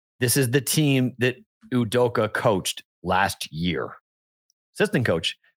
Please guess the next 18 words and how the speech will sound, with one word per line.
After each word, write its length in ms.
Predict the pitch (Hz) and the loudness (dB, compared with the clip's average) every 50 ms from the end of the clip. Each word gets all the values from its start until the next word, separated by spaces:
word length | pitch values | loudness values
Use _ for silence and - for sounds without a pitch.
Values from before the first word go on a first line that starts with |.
| _ | _
but 60 | - | -8
he 60 | - 80 | -6 -6
was 120 | 78 - - | -6 -6 -4
on 260 | 92 101 113 120 120 | -2 0 0 2 2
that 300 | 110 110 120 - - 87 | 2 2 2 0 -2 -2
bench 420 | - 113 92 80 78 - - - - _ - | -2 -2 0 -2 -2 -4 -6 -6 -8 _ -10
last 360 | 78 73 76 71 - - - | -6 -6 -6 -6 -6 -10 -12
year. 380 | - 71 69 55 50 - - - _ _ _ _ _ _ _ _ | -12 -10 -10 -10 -10 -12 -16 -20 _ _ _ _ _ _ _ _
So 160 | - - - - | -4 -4 -2 -2
there 180 | - 95 90 | 0 0 0
are 200 | 78 67 60 - - _ _ | 0 0 -2 -4 -8 _ _
all 220 | - 135 143 131 | 0 0 0 0
sorts 300 | 120 - 127 110 98 - | 0 0 0 0 0 0
of 240 | 98 90 85 - - | -2 -2 -4 -4 -6
ties, 480 | - - 123 107 95 90 78 71 65 - | -4 -2 0 0 2 0 0 -2 -4 -6
Kyrie 540 | - - 113 117 90 90 117 139 135 120 104 | -4 -4 -2 -2 0 0 0 2 0 0 0
ties, 540 | - 113 98 90 85 78 73 71 71 71 | 0 0 0 0 0 -2 -2 -4 -6 -8
and 220 | - 67 60 62 | -10 -10 -12 -14